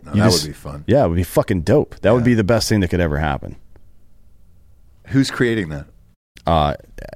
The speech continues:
Speaker 1: Is it Bill?
Speaker 2: Fucking probably brought to you by Pfizer, to be honest.
Speaker 1: <laughs>
Speaker 2: Yeah.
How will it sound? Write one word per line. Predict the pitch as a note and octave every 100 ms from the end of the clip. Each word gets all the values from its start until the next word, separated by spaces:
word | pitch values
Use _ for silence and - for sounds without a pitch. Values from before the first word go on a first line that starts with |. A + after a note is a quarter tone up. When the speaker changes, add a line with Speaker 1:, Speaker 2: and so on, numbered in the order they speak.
| -
Speaker 1:
Is | - F2+
it | -
Bill? | F#2 G2
Speaker 2:
Fucking | G#2+ - E2
probably | F#2+ F#2+
brought | D#2 F2 F2
to | F2+
you |
by | D#2+
Pfizer, | D#2 F#2 G2+ D#2
to | F2
be | -
honest. | - A2+ F#3 -
Speaker 1:
<laughs> |
Speaker 2:
Yeah. | - C#3+ D3+ C#3 C3 F2+ D#2 -